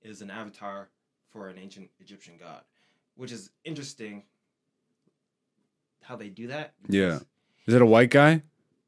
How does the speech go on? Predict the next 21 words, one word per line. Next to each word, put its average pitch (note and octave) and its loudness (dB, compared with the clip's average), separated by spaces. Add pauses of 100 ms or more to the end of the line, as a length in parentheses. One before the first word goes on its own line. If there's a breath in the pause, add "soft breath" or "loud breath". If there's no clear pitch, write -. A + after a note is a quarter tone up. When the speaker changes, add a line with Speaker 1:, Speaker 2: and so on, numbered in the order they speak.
(760)
Speaker 1:
It's, D#3 -16
um, F#3 -8 (2500)
he F3 -20
was F#3 -14
in F#3 -16
Star F#3 -16
Wars. - -18
Speaker 2:
Is G2+ 2
it G2+ 4
a F#2+ 4
white G2+ 2
guy? A#2+ -2 (200)
Speaker 1:
No, D3 -14
it's, - -20 (220)
is F3 -14
he F#3 -14
white? F3+ -12
I - -20
forget G3+ -12
his F#3 -14
name. F3+ -12